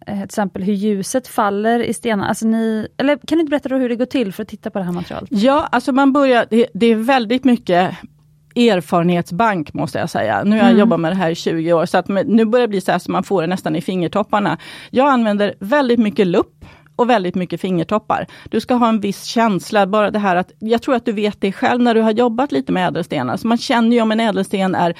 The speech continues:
Speaker 2: bra slipad, om du har vassa facetter. Du, har du vassa facetter så är materialet hårdare. Det här hårdhet som vi har pratat om, eh, MOS, hårdhetsskala.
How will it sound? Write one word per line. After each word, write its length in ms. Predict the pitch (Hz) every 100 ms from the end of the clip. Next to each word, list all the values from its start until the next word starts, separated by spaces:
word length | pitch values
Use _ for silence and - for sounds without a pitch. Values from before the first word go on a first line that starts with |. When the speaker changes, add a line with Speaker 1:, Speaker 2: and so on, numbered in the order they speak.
| - - -
Speaker 2:
bra 320 | 208 220 196
slipad, 640 | - 220 202 - 185 214 -
om 120 | 202
du 80 | 185
har 140 | 180
vassa 340 | 190 - 185
facetter. 720 | 180 190 202 202 - 226 233 - - - -
Du, 200 | 190 247 -
har 220 | 196 247
du 100 | 254
vassa 300 | 294 277 285
facetter 500 | 330 330 196 196 175
så 140 | -
är 180 | 233 175
materialet 800 | 196 190 - 196 180 156 165 -
hårdare. 840 | - - 196 160 160 240 285 214 - - -
Det 80 |
här 260 | 196 165 - -
hårdhet 540 | 208 180 160 220 208
som 120 | 214
vi 60 | 175
har 80 | 160
pratat 360 | 165 160 147
om, 160 | 151 160
eh, 140 | 151
MOS, 520 | 185 - 202 202 170 -
hårdhetsskala. 840 | 180 180 240 196 175 175 147